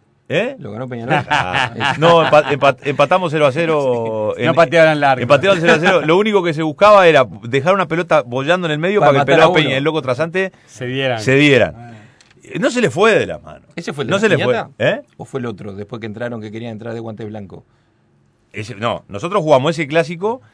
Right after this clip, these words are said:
Speaker 1: en la previa se armó,
Speaker 4: En
Speaker 1: porque
Speaker 4: hora
Speaker 1: el loco
Speaker 4: 25
Speaker 1: dijo
Speaker 4: de la
Speaker 1: algo, el
Speaker 4: noche.
Speaker 1: pelado le contestó. Por
Speaker 2: No,
Speaker 1: la,
Speaker 2: pero el de
Speaker 1: por
Speaker 2: la
Speaker 1: la
Speaker 2: piñata.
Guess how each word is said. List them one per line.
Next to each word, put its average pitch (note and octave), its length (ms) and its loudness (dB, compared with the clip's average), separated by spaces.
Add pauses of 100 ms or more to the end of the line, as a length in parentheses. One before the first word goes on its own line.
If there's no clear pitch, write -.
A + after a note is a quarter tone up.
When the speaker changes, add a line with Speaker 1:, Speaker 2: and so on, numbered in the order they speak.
(160)
Speaker 1:
en B2 140 -4
la B2 160 2
previa G3 360 -2
se C#3+ 140 -6
armó, D3 420 -6 (300)
Speaker 4:
En C3 140 -18
Speaker 1:
porque F3+ 120 -10
Speaker 4:
hora B2 80 -4
Speaker 1:
el C#3 60 -6
loco E3 240 2
Speaker 4:
25 - 20 2
Speaker 1:
dijo E3+ 220 -4
Speaker 4:
de F#3 80 4
la G3+ 120 8
Speaker 1:
algo, D#3+ 180 2
el D3 60 -4
Speaker 4:
noche. B2 80 -12
Speaker 1:
pelado D3+ 260 0
le D#3 100 -8
contestó. D3+ 640 -8
Por G#2+ 120 -16
Speaker 2:
No, D3+ 60 -4
Speaker 1:
la, C#3+ 60 -4
Speaker 2:
pero D3 120 -4
el C#3 60 -8
de D3 60 -4
Speaker 1:
por C#3 80 0
Speaker 2:
la - 60 -2
Speaker 1:
la D3+ 60 -6
Speaker 2:
piñata. C3+ 400 -8